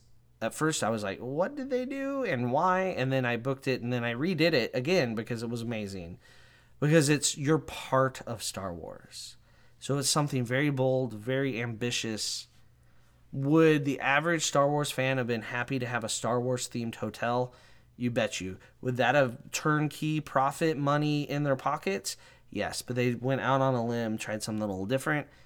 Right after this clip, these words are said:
and obviously it didn't get the, the numbers they wanted, and that's why it's closing. But the advantage was it was role-playing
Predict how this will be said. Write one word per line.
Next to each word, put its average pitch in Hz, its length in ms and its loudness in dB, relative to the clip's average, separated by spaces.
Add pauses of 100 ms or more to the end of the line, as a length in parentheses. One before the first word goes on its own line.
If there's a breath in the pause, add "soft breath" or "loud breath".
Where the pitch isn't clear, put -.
(180 soft breath)
and - 100 -10
obviously 113 920 -2
it 104 100 -4
didn't 107 220 -6
get 107 260 -8
the, 98 360 -4 (160)
the 107 140 -6
numbers 104 560 -4
they 95 120 -8
wanted, 98 640 -4 (420 soft breath)
and 92 100 -10
that's 87 160 -10
why 87 100 -8
it's 82 120 -10
closing. 95 500 -8 (540 soft breath)
But 95 200 -2
the 127 80 0
advantage 160 400 2
was 123 300 -2
it 117 200 -6
was 120 540 0
role-playing 170 840 0